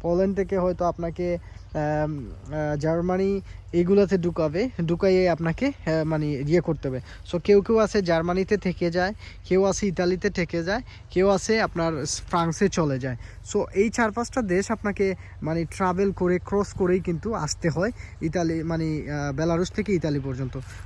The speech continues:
তো আমি আবারও আপনাদেরকে রিকোয়েস্ট করব, যারা বাংলাদেশ থেকে বেলারুশ থেকে ইতালি পর্যন্ত আসতে চাচ্ছেন, আপনারা খুবই কেয়ারফুল এবং খুবই মাথায় এইটা রাখবেন যে মাস দুই মাস আপনার সময় লাগতে পারে, সাত, সাত লাখ টাকা একটা বাজেট নিয়ে আপনাকে দাঁড়াতে হবে।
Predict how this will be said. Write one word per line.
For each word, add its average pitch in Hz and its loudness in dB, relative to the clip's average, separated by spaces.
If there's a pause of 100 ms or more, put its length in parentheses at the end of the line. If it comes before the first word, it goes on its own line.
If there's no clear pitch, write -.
তো 196 0
আমি 220 4
আবারও 254 4
আপনাদেরকে 226 2
রিকোয়েস্ট 180 -2
করব, 156 -4
যারা 175 2
বাংলাদেশ 180 -2
থেকে 208 -4
বেলারুশ 160 0
থেকে 202 -2
ইতালি 190 0
পর্যন্ত 185 -2
আসতে 190 0
চাচ্ছেন, 180 0 (400)
আপনারা 202 2
খুবই 214 0
কেয়ারফুল 214 2
এবং 185 0
খুবই 196 0
মাথায় 208 2
এইটা 214 2
রাখবেন 190 2
যে 185 2
মাস 170 0
দুই 202 4
মাস 202 2
আপনার 190 -2
সময় 202 4
লাগতে 190 0
পারে, 185 -2 (360)
সাত, 185 4 (120)
সাত - -2
লাখ 202 0
টাকা 208 0
একটা 202 0
বাজেট 170 2
নিয়ে 208 4
আপনাকে 175 0
দাঁড়াতে 147 -2
হবে। 202 0